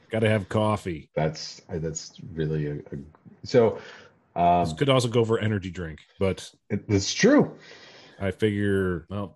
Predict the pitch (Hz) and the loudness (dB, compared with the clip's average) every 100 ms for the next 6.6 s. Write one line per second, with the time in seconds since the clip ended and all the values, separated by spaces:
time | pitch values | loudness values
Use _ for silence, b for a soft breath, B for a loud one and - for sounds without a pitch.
0 | - 113 98 143 151 127 107 131 107 90 | -2 -2 2 4 6 6 6 2 2 -2
1 | 76 71 120 117 107 95 98 151 143 143 | -4 0 4 4 4 2 0 2 2 2
2 | 107 - 135 123 107 104 87 82 - - | -2 -4 -4 -4 -4 -6 -8 -16 -18 -20
3 | - - _ - 110 208 - - 123 120 | -18 -20 _ 0 6 6 4 4 4 4
4 | - 113 123 139 120 110 120 110 107 104 | 0 0 2 2 2 0 -2 -2 -2 -2
5 | 101 85 - - 147 127 113 104 98 - | -4 -6 -6 -2 0 0 0 -2 -4 -4
6 | 127 113 95 95 - - | -2 -2 -2 -4 -6 -16